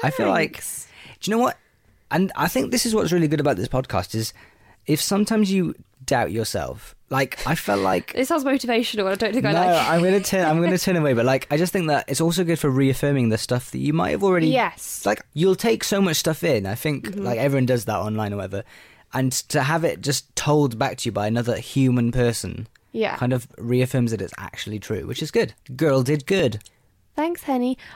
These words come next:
Speaker 2: I'm an encyclopedia of rugby union knowledge. Just don't ask me too much about league, 'cause I only know about its roots. <laughs>
Speaker 1: She's a purist.
Speaker 2: What?
Speaker 1: That, 'cause you said you know, know about its roots.
Speaker 2: Oh, okay. Fine. I'll take that.
Speaker 1: That'll make sense.
Speaker 2: I'm a rugby purist.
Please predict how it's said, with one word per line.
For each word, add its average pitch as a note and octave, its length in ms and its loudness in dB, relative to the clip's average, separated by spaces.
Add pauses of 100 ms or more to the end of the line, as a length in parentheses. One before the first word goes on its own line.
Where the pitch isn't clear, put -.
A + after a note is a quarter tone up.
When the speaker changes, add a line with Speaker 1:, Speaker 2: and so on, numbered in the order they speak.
Speaker 2:
I'm A#3+ 120 -4
an A#3+ 100 -4
encyclopedia A#3 840 -4
of F#3+ 180 -6
rugby G3 240 -4
union G3 320 2
knowledge. F3+ 360 -2
Just B3 220 -2
don't A#3 160 -2
ask A3 200 -6
me G3+ 60 -4
too G3+ 160 -6
much - 200 -6
about G3 200 -4
league, F#3 360 -2 (320)
'cause G#3 180 -10
I G#3+ 60 0
only G#3+ 140 0
know G#3 140 0
about F#3+ 180 -4
its F#3+ 180 -14
roots. F3+ 560 -8 (340)
<laughs> F#5+ 1300 -4
Speaker 1:
She's D3+ 260 2
a D3+ 60 2
purist. B2 760 0 (160)
Speaker 2:
What? D4 360 -2 (240)
Speaker 1:
That, A2 260 -6 (100)
'cause G#2 160 -12
you G2+ 80 -6
said G2 160 -8
you G2+ 120 -2
know, G2 120 -4
know G2 280 -8
about F#2 200 -8
its - 140 -14
roots. - 400 -12 (140)
Speaker 2:
Oh, F#3+ 240 -8 (200)
okay. G3 320 -8 (220)
Fine. - 160 -12 (260)
I'll G3+ 60 -8
take - 200 -10
that. - 140 -18 (100)
Speaker 1:
That'll - 180 -10
make - 120 -16
sense. - 320 -14 (120)
Speaker 2:
I'm A3+ 120 -2
a A3+ 80 0
rugby G#3 260 0
purist. F#3+ 580 -2